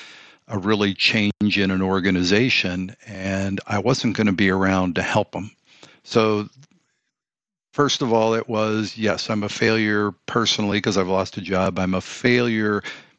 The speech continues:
because as part of this process, I've let my team down,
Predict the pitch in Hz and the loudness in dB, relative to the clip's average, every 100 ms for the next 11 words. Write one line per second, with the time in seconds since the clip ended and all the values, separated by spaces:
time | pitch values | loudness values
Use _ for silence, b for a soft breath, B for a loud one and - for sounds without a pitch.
0 | - 98 - 110 104 101 92 - 113 95 | -10 -10 -4 0 2 2 -2 -6 -6 -6
1 | - 113 110 95 92 - 113 117 117 113 | -4 0 0 0 -4 -4 -2 0 0 -4
2 | 92 - - B B B B 101 95 110 | -4 -6 -10 B B B B -4 0 -2
3 | 107 98 - - 165 135 85 85 127 | -2 -6 -4 0 2 2 0 -4 -6